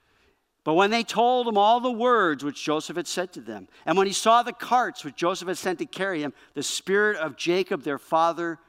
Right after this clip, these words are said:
revived. Revival happened in the life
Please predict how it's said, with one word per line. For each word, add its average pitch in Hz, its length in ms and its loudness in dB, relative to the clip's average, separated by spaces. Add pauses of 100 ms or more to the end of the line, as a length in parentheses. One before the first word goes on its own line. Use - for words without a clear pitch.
(200)
revived. 120 540 -6 (140)
Revival 123 640 -2 (420)
happened 135 400 0
in 120 80 -10
the 120 80 -10
life 131 540 -8